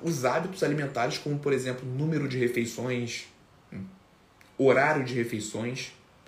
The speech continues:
se ele tem pelo menos isso padronizado.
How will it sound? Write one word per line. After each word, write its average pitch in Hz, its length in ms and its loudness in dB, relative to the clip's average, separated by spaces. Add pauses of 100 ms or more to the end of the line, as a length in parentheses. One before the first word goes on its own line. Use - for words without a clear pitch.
(160)
se - 420 -4
ele 165 160 2
tem 151 160 -2
pelo 160 260 2
menos 170 440 -2
isso 175 420 -4 (160)
padronizado. 156 720 0